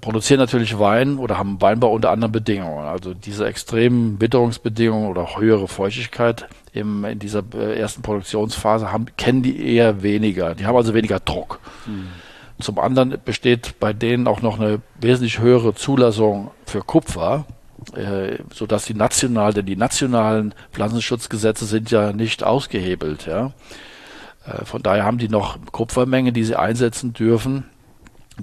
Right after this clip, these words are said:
Speaker 1: die über dem liegen, was in Deutschland momentan der Fall ist. Wobei jetzt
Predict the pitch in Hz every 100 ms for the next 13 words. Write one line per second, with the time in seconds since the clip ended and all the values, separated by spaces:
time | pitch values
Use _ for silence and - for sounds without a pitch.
0 | - 113 113 123 113 107 110 107 107 107
1 | 101 107 95 90 90 90 90 82 85 85
2 | 82 85 85 78 - 92 110 143 - -
3 | - - - - - 98 87 90 104 139
4 | 147 - 92 123 - -